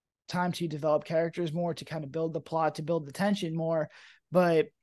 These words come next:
you know, when your outlet, when fifty percent of your income comes from Tubi, and Tubi's ad-based, and, you know, a lot of our other income comes from YouTube,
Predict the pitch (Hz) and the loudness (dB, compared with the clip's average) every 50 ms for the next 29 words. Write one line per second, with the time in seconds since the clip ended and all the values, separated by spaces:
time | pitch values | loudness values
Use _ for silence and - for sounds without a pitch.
0 | _ _ _ _ - - 180 180 175 165 165 170 175 175 175 - - - 170 190 | _ _ _ _ -4 0 2 2 4 4 2 2 2 2 0 0 2 4 4 4
1 | - - 202 196 196 196 - - 175 175 165 165 160 147 - _ - - - - | 4 6 6 4 4 4 2 0 0 -2 -2 -2 -4 -6 -10 _ -20 -20 -20 -20
2 | _ - - 208 208 196 202 190 - 226 226 220 220 220 214 - - 208 196 190 | _ 0 4 6 6 6 4 2 2 2 4 4 4 4 4 2 2 2 2 2
3 | 202 196 185 170 196 185 185 - 190 180 - - 208 208 190 170 175 160 156 160 | 2 0 2 0 -2 -2 -2 -2 -4 -4 -2 0 0 2 4 4 4 4 4 4
4 | 156 156 156 147 - 175 180 180 180 165 - - 170 175 180 170 156 185 180 180 | 2 0 -2 -2 -4 -4 0 0 0 0 0 2 2 2 2 2 0 0 0 2
5 | 175 165 - - - - 160 160 160 160 160 160 165 160 165 165 160 151 151 147 | 0 0 -2 -4 -6 -6 -6 -4 -4 -4 -4 -4 -4 -4 -2 0 2 2 2 4
6 | 156 160 160 165 160 165 170 143 - - - 175 175 175 180 180 165 147 165 165 | 2 2 0 0 0 0 0 -2 -2 0 0 0 2 2 0 -2 -2 -2 -4 -6
7 | 156 - 170 156 - - 160 165 175 190 208 208 - 180 175 175 170 175 | -4 -4 -6 -6 -6 -6 -4 -2 2 2 2 2 2 2 2 4 4 2